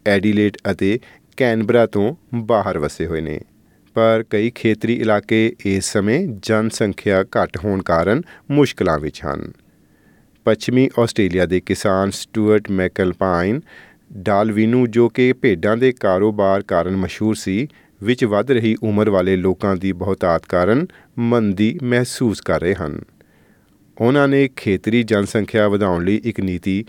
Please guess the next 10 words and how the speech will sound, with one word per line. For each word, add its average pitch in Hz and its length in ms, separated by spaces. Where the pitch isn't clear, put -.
ਸਾਲ 110 300
ਦੋ 110 300
ਹਜ਼ਾਰ 101 280
ਦਸ 120 220
ਵਿੱਚ 127 160
ਤਿਆਰ 87 260
ਕੀਤੀ 131 240
ਸੀ, 110 260
ਜਿਸ 120 400
ਨੂੰ 156 240